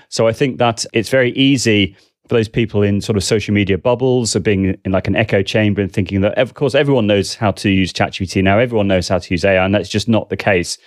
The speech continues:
when you work with, um, with different, you know, cohorts of teachers.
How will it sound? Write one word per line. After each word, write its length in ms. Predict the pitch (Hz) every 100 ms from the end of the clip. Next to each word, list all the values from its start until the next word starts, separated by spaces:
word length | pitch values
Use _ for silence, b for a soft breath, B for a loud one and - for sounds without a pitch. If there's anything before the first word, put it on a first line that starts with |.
| B B -
when 160 | 95
you 100 | 92
work 220 | 95 95
with, 180 | 98 87
um, 220 | 101 87 - _
with 160 | 101 92
different, 340 | 120 - 104
you 120 | 104
know, 140 | 98 85 -
cohorts 420 | 123 107 104 -
of 80 | 85
teachers. 560 | - 107 - 85 82